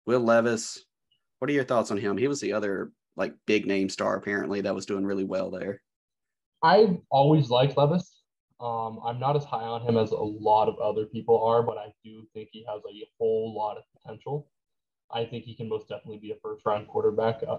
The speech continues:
Speaker 2: next year as long as he continues this trajectory that he's been on. Uh, but the name that I wanna focus on here is Richardson, because you and I have two totally different viewpoints.
Speaker 1: <laughs>
Speaker 2: I,
Speaker 1: Totally.
Speaker 2: now,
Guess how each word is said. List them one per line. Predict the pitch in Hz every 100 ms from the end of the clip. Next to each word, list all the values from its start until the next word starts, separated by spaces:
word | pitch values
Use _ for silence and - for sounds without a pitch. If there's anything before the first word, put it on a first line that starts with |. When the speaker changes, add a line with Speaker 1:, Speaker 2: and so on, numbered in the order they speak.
| 127
Speaker 2:
next | 113 110 -
year | 117 110
as | 107
long | 107 107
as | 107
he | 107
continues | - 110 - 110 107 110 101
this | 110 -
trajectory | - 110 110 - 110
that | 110 110
he's | _
been | 113 110
on. | 135 156 _ _ _ _ _ _ _ _ -
Uh, | 113 107
but | 117
the | 120
name | 120 139 143 135
that | 120 110 107
I | 107
wanna | 110 107 -
focus | 110 - 131
on | 110 107
here | 107 107 101
is | - 107 -
Richardson, | 107 - - - - _ _ _ _ _
because | 113 113 104
you | 123
and | 117
I | 110
have | 107 -
two | 110 - -
totally | 117 120 123 117 113
different | 110 110 104
viewpoints. | 107 107 - 175 - - - - 147
Speaker 1:
<laughs> | - - _ _ -
Speaker 2:
I, | 156 180 180
Speaker 1:
Totally. | - 170
Speaker 2:
now, | 160 131